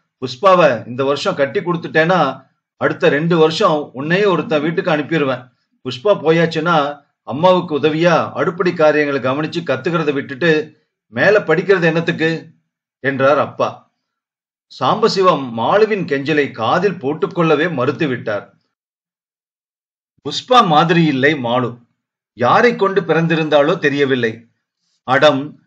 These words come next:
நினைப்பதை சாதிக்கும் குணம், பிடிவாதம் எல்லாம் ஒரு பெண்ணுக்கு தேவையில்லாத அளவுக்கு அவளிடம் இருந்தன. அம்மாவிடம் தொணத்தொணத்தாள். புஷ்பாவிடம்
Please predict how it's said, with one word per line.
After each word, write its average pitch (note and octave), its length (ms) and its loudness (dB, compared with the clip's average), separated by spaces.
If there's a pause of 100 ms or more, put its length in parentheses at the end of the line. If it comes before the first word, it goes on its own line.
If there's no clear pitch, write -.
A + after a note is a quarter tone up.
நினைப்பதை F3 520 0
சாதிக்கும் C#3 600 -2
குணம், D3 460 -2 (260)
பிடிவாதம் D3+ 720 2
எல்லாம் C#3 560 0
ஒரு C#3 220 -2
பெண்ணுக்கு E3+ 500 -2
தேவையில்லாத F3 760 2
அளவுக்கு E3 380 0
அவளிடம் C#3 400 0
இருந்தன. A#2 500 -6 (440)
அம்மாவிடம் D3+ 760 0
தொணத்தொணத்தாள். C#3+ 800 -2 (480)
புஷ்பாவிடம் D#3+ 640 0